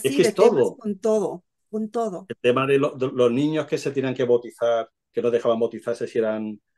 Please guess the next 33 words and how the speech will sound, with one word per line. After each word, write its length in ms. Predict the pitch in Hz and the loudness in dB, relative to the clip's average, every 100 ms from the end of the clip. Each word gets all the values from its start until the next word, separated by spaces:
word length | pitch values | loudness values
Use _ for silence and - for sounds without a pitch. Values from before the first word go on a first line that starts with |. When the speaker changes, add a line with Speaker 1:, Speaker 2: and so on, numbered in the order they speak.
| _ _ _ _ - | _ _ _ _ -10
Speaker 1:
yo 120 | 170 | 0
qué 80 | 139 | 0
sé. 200 | 107 - _ _ _ | 0 -8 _ _ _
Pero, 140 | 135 | 2
en 60 | 139 | 4
fin, 120 | 170 | 6
la 100 | 151 | 4
percepción, 520 | 143 135 165 185 180 - - | 2 0 0 0 0 -6 -4
eh, 200 | 139 - 151 _ | -4 -4 -20 _
a 120 | 131 | -2
lo 100 | 135 131 | 0 0
que 80 | |
iba 120 | 160 185 | 0 0
es 60 | |
que 80 | 160 | -2
la 80 | 147 | -4
situación 640 | 139 135 - 160 180 185 | -2 -6 -4 -2 0 -2
se 120 | - | -4
hace, 460 | 165 180 175 175 180 | -4 -2 -2 -2 -2
para 180 | 143 135 | -4 0
mí 100 | 147 | 0
se 100 | 156 | -2
hace 140 | 160 | -4
muy 100 | 160 147 | -2 -2
difícil, 500 | 139 147 - 135 - _ _ _ - 180 _ _ - | -4 -6 0 -2 -2 _ _ _ -20 -20 _ _ -6
y 120 | 127 | -2
para 200 | 131 135 | 2 6
ellos 180 | 139 135 | 6 4
también, 360 | 143 139 135 139 | 2 2 2 2
porque 180 | 139 127 | 2 2
tienen 200 | 131 123 | 2 0
que 60 | |
aguantarme. 580 | 117 107 107 135 101 87 | -2 -2 -4 -4 -4 -8